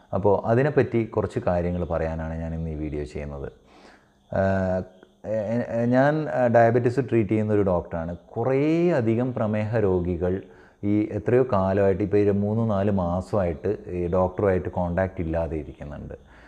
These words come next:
അപ്പോൾ ഇതിൻ്റെ ഒരു പരിണിത ഫലം ഞാനിപ്പോൾ ഒരു കുറച്ച് ദിവസം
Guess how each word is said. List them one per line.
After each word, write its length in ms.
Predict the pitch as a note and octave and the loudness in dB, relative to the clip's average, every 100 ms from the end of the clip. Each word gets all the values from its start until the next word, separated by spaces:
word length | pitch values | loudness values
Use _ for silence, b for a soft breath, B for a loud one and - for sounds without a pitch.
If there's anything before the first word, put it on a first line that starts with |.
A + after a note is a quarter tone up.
| B - | B -4
അപ്പോൾ 460 | G2 A2+ G#2+ - A2+ | 2 4 4 2 0
ഇതിൻ്റെ 340 | A2+ C#3 D3 | 0 4 4
ഒരു 340 | D3 C#3+ C3+ - | 6 4 0 -2
പരിണിത 360 | B2+ A2+ C3+ C#3+ | 0 2 4 2
ഫലം 340 | A#2+ G#2+ G2+ | 4 2 2
ഞാനിപ്പോൾ 640 | G2+ G2+ G2+ G2 G#2 G2 - | 0 0 -2 0 0 0 -4
ഒരു 160 | G2+ | -4
കുറച്ച് 360 | F#2+ G#2 G#2 - | -2 -2 -2 0
ദിവസം 260 | G#2+ - | 0 -2